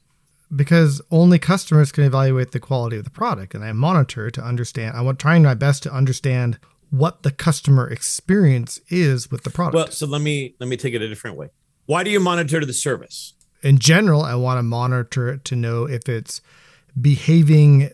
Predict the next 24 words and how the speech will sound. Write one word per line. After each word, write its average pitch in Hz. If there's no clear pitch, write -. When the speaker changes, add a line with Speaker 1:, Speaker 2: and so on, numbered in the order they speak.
Speaker 1:
within 135
expected 120
norms. 107
Speaker 2:
Okay. 113
And 107
if 113
it's -
not, 127
you 123
wanna 123
be 113
able 107
to 104
take 104
action. 104
Speaker 1:
If 180
it's 139
not, 165
I 160
wanna 147
be 143
able 139
to 127
take 143